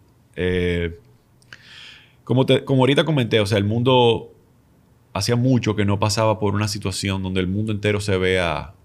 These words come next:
en las mismas. Y agarra una guerra donde la gran gasolinera del mundo, que es Rusia,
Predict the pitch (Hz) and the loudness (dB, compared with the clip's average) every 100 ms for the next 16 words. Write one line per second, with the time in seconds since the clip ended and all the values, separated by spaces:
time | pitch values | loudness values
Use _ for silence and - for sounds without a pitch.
0 | _ _ _ _ _ _ - 80 76 87 | _ _ _ _ _ _ -8 -6 -4 -4
1 | 80 - 71 _ _ _ _ _ - 98 | -4 -8 -16 _ _ _ _ _ -8 -4
2 | 95 98 98 98 101 104 90 87 90 - | -2 0 0 0 0 0 0 -6 -10 -16
3 | _ _ _ _ _ _ _ _ _ - | _ _ _ _ _ _ _ _ _ -10
4 | 90 85 85 80 78 78 - _ _ _ | -8 -4 -4 -4 -4 -8 -14 _ _ _
5 | _ _ _ _ - 95 92 95 101 101 | _ _ _ _ -6 -2 0 0 0 -2
6 | 101 101 98 95 95 95 98 104 90 92 | -2 -2 -2 -2 0 0 -2 -4 -4 -4
7 | 92 107 92 92 98 | -4 -2 -4 -4 -6